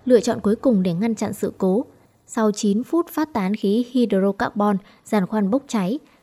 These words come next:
mười một người chết và năm triệu thùng dầu tràn vào vịnh Mexico. Vậy tại sao không ai bật công tắc? Một cuộc điều tra sau đó đã tiết lộ lý do, bởi vì những người vận hành giàn khoan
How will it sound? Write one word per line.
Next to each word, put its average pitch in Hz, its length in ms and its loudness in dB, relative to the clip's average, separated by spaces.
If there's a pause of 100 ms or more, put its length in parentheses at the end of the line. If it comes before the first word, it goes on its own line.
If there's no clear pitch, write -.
mười 240 200 4
một 220 240 2
người 220 200 4
chết 311 340 -2
và 208 180 0
năm 277 340 -2
triệu 247 320 0
thùng 196 320 0
dầu 190 340 0
tràn 190 320 0
vào 180 200 0
vịnh 180 320 -2
Mexico. 202 500 0 (640)
Vậy 220 260 2
tại 277 240 -2
sao 302 320 0
không 320 380 0
ai 285 200 2
bật 220 280 -2
công 233 180 2
tắc? 285 220 -2 (500)
Một 220 80 2
cuộc 208 220 4
điều 196 140 4
tra 220 220 -2
sau 220 180 -2
đó 180 200 0
đã 190 200 -4
tiết 302 220 -2
lộ 277 140 0
lý 190 200 0
do, 220 240 0 (360)
bởi 226 160 4
vì 208 220 2 (120)
những 214 200 0
người 285 120 4
vận 185 180 -2
hành 196 160 2
giàn 180 200 -2
khoan 226 240 0